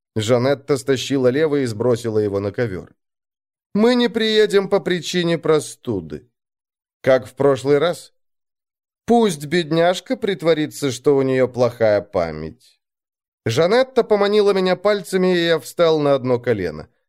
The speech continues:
В этот раз с удовольствием. Мы стянули нагрудник, и я глубоко вдохнул.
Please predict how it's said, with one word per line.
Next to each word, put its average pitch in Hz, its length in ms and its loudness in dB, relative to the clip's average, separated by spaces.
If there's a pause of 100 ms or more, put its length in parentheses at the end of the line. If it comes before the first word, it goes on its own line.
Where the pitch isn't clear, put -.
(180)
В 92 80 -4
этот 123 300 0
раз 170 440 -6
с - 140 -16
удовольствием. 85 840 -6 (280)
Мы 113 220 0
стянули 117 460 -2
нагрудник, 110 720 -4
и 131 60 0
я 123 140 2
глубоко 107 480 -2
вдохнул. 90 640 -8